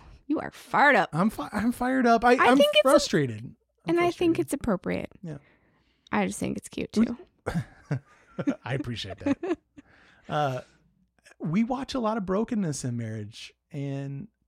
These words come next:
Speaker 2: uh, it's frustrating the ways that the church has, uh, improperly defined sort of these roles and made people feel like if they don't fit some sort of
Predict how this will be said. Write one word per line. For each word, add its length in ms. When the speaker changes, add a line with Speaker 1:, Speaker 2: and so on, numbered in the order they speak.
Speaker 2:
uh, 480
it's 180
frustrating 760
the 140
ways 600
that 200
the 100
church 520
has, 600
uh, 420
improperly 680
defined 720
sort 300
of 60
these 200
roles 680
and 200
made 200
people 320
feel 280
like 480
if 140
they 120
don't 300
fit 640
some 200
sort 180
of 240